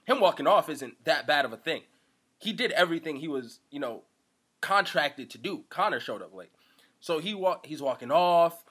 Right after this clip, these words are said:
and him flipping Conor off. This is what Conor wants.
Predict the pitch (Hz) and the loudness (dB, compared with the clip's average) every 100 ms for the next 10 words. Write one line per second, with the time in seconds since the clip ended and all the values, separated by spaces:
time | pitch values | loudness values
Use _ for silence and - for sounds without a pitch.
0 | _ _ - 117 156 156 160 151 127 170 | _ _ -10 -6 -8 -2 -2 -2 -2 0
1 | 170 165 165 156 _ _ 190 233 202 175 | 2 2 0 0 _ _ -6 -6 -6 -6
2 | - 175 147 110 107 135 180 - - | -2 0 0 -4 0 2 4 0 -12